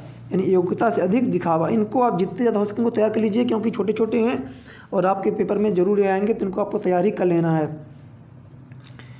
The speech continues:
फिर आता है, खून पसीना एक करना, बहुत मेहनत करना, ठीक है ना। खून पसीना एक करना यानी बहुत मेहनत करना। आगे चलते हैं,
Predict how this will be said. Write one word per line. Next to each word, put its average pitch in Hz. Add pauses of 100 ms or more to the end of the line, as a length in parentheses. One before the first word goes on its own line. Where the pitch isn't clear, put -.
(340)
फिर 180
आता 208
है, 220
खून 226
पसीना 220 (380)
एक 202
करना, 175 (720)
बहुत 190
मेहनत 196
करना, 170
ठीक 226
है 240
ना। 226
खून 196
पसीना 196
एक 208
करना 208
यानी 247 (480)
बहुत 185
मेहनत 226 (220)
करना। 170 (120)
आगे 190
चलते 208
हैं, 208